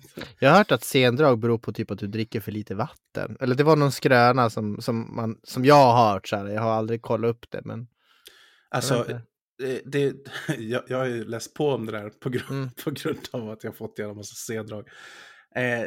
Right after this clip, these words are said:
Speaker 2: en brist, en brist på magnesium är ju en, en vanlig, liksom, eh, bieffekt att du får sendrag om du har magnesiumbrist.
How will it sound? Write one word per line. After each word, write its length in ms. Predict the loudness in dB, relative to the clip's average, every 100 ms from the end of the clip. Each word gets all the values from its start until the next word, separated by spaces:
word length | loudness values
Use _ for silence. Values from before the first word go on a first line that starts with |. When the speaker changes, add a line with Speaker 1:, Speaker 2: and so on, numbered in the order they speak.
| -10 -6
Speaker 2:
en 180 | -4 -2
brist, 340 | -4 -4 -6
en 180 | -6 -2
brist 240 | -4 -4
på 60 | -4
magnesium 720 | -2 0 0 -2 -4 -8 -10 _
är 180 | -8 -6
ju 140 | -6
en, 220 | -6 -8 -8
en 140 | -6
vanlig, 520 | -6 -6 -6 -6 -8 -10 -16
liksom, 480 | -14 -14 -14 -16 _ -20
eh, 220 | -20 -16
bieffekt 560 | -12 -10 -10 -8 -10 -12
att 100 | -18
du 80 | -16
får 180 | -14 -10
sendrag 480 | -8 -8 -8 -12
om 100 | -12
du 60 | -12
har 60 | -12
magnesiumbrist. 800 | -12 -12 -14 -14 -12 -10 -12